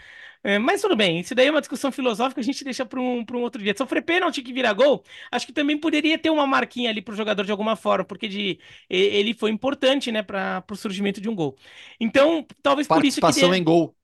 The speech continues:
Speaker 2: por
Speaker 1: É,
Speaker 2: exemplo.
Speaker 1: participação
Speaker 2: A
Speaker 1: em
Speaker 2: gente
Speaker 1: gol.
Speaker 2: sempre, participação em gol hoje em dia soma gols e assistências, poderia somar gols, assistências e pênaltis sofridos que vi-, se tornaram gols. Quem
Speaker 1: É,
Speaker 2: sabe?
Speaker 1: alguma coisa assim. É... o... mas de qualquer forma, o Sané,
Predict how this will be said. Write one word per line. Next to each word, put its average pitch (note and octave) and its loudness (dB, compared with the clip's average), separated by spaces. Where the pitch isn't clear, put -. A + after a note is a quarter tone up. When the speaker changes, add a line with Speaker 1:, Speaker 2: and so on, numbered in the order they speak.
Speaker 2:
por C3 -4
Speaker 1:
É, B3 2
Speaker 2:
exemplo. B2+ -10
Speaker 1:
participação G#3+ -2
Speaker 2:
A D3+ 2
Speaker 1:
em - 4
Speaker 2:
gente G#3 2
Speaker 1:
gol. - -4
Speaker 2:
sempre, F3+ 2
participação E3 0
em E3 -2
gol D#3 4
hoje D3 -2
em D3 -8
dia C#3+ -2
soma C#3+ -4
gols C3+ 0
e - 2
assistências, D#3+ -4
poderia D3+ -2
somar D3 -4
gols, C#3+ 2
assistências F3+ -2
e G#3+ -2
pênaltis G#3 2
sofridos G3 0
que G#3+ -8
vi-, F#3 -14
se - -4
tornaram F3+ 2
gols. G3+ -2
Quem - -6
Speaker 1:
É, - 0
Speaker 2:
sabe? G#3+ 0
Speaker 1:
alguma G3 -4
coisa A3 -6
assim. A#3 -6
É... F3+ -6
o... A3+ 0
mas A#3+ 2
de B3 -8
qualquer E4+ 0
forma, C4+ 2
o A#3+ 2
Sané, G#3+ 2